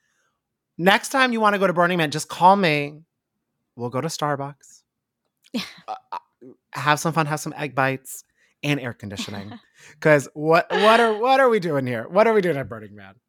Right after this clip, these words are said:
Speaker 1: But I also love it. It's just like, "And I just want a cold brew." Uh,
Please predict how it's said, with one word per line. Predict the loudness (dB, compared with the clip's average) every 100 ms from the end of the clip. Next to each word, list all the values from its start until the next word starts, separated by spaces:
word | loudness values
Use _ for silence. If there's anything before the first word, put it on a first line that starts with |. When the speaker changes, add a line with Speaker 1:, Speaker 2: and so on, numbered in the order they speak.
| _ _ -6
Speaker 1:
But | 0
I | 2
also | 2 0
love | 2 2
it. | 0
It's |
just | -2 0
like, | -2 -2
"And | 0
I | 2 2 0
just | -2 -4
want | -2 0 2
a | 0
cold | -2 -6 -6 -6
brew." | -6 -6 -8 _ _ -20 -18 -4
Uh, | 0 4 4 2